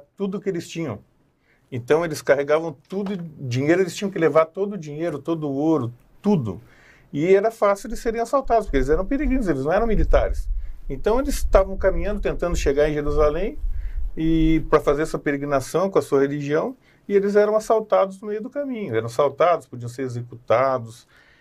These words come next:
E os Cavaleiros Templários, eles vieram, foram criados pra realmente criar uma proteção e escoltar esses peregrinos. Na realidade foi isso que,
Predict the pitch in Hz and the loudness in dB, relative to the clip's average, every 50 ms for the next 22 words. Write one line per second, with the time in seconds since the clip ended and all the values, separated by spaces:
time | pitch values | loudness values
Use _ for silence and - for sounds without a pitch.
0 | _ _ _ _ _ _ - 165 175 208 220 - 202 185 165 - - 190 170 180 | _ _ _ _ _ _ -8 -4 -4 -4 -4 -2 -4 -4 -2 2 2 2 2 2
1 | 175 185 175 - - 196 180 - 165 165 170 185 196 208 208 208 180 170 151 165 | 0 -2 -6 -4 -4 -4 -2 2 2 2 2 2 0 -2 -2 -2 -2 -2 0 2
2 | 151 156 175 202 208 202 165 - - 185 185 175 - 147 147 143 156 185 196 196 | 4 6 6 4 4 2 -2 -4 -4 -6 -6 -4 0 2 4 4 4 4 0 -4
3 | - - - 180 170 147 139 139 175 202 208 202 196 185 196 190 - 226 - - | -8 -8 -2 0 2 2 2 4 2 2 2 0 -2 -2 -4 -4 -4 -8 -6 0
4 | 202 190 185 190 190 185 185 - - 190 214 220 - 226 196 190 - 208 208 208 | 2 2 2 2 2 -2 -4 -2 0 0 0 2 2 0 0 0 0 0 0 0
5 | 202 208 - - - 247 233 226 - - - 185 208 220 - - - - - - | 0 -2 -2 -2 0 2 2 2 2 2 2 2 2 2 -2 -6 -12 -14 -14 -10
6 | - 147 123 - - - - 165 151 151 143 143 147 135 110 107 - - - - | -8 -8 -8 -8 -10 -6 -4 -2 -2 -2 -2 -2 -2 -2 -2 -2 -4 -6 -6 -6
7 | - - - - - - - - - 123 123 127 135 139 143 147 160 - 175 - | -6 -6 -6 -6 -6 -8 -8 -2 2 4 4 6 6 4 4 4 2 2 0 0
8 | - 190 180 180 196 214 - - 254 202 - 240 220 220 214 208 | 0 0 0 0 -2 -2 -2 -4 -6 -6 -4 -4 -4 -4 -4 -6